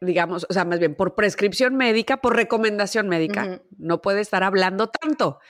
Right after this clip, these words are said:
Speaker 1: Cosa que para mi Chiqui es difícil.
Speaker 2: Difícil.
Speaker 1: Es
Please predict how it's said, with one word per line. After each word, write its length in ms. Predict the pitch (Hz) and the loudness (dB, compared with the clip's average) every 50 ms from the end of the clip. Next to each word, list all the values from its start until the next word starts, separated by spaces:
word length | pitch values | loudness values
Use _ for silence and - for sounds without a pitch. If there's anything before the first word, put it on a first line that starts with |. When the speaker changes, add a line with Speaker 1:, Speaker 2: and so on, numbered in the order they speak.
| - - _ - | -20 -20 _ -2
Speaker 1:
Cosa 420 | - 240 254 240 - 311 339 - | 0 0 2 2 2 0 -2 2
que 240 | - 277 254 285 302 | 2 2 2 2 2
para 160 | - 285 240 | 0 0 0
mi 160 | 214 214 190 | 0 -2 -4
Chiqui 400 | - - 254 247 - 262 311 349 440 523 - - - | 0 0 0 0 2 2 2 2 2 0 -4 -2 0
es 360 | 160 180 214 220 - _ _ _ _ | 2 2 2 0 -6 _ _ _ _
difícil. 640 | - 196 226 247 214 254 277 240 190 220 165 131 127 | -6 0 0 2 4 4 4 4 6 4 2 2 2
Speaker 2:
Difícil. 800 | 202 196 185 185 - - - - 202 190 160 - - - - - | -4 -6 -8 -8 -12 -14 -12 -10 -8 -8 -8 -10 -10 -6 -2 0
Speaker 1:
Es 160 | 180 170 | 0 0